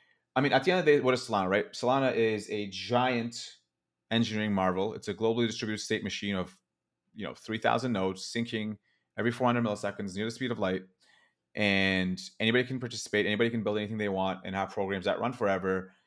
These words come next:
and they can move money at the speed of light with a few lines of code, right?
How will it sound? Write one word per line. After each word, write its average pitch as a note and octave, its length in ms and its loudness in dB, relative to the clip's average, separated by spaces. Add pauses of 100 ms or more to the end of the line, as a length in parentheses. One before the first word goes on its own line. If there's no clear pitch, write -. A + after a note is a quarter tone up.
(140)
and G2 180 -2
they F#2+ 100 -2
can G2 160 -6
move G2 200 -4
money B2 260 0
at A2 100 0
the - 60 -16
speed B2+ 220 -6
of A2 120 -6
light G2 280 0 (360)
with G2 160 -10
a F#2 40 -12
few G2 160 -8
lines F#2 180 -4
of F2+ 80 -18
code, C2+ 220 -8 (420)
right? F#2 220 0